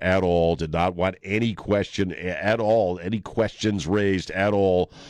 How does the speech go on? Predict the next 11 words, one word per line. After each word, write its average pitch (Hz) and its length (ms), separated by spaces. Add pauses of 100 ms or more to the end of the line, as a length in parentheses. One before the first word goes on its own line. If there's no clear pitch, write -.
(400)
about 80 240
the 92 100
official 101 760 (500)
policies 110 800
regarding 87 440
covid. 76 520 (2750)
And 85 100
Elon's 87 440
saying, 85 400
"Screw 131 400
that." 123 320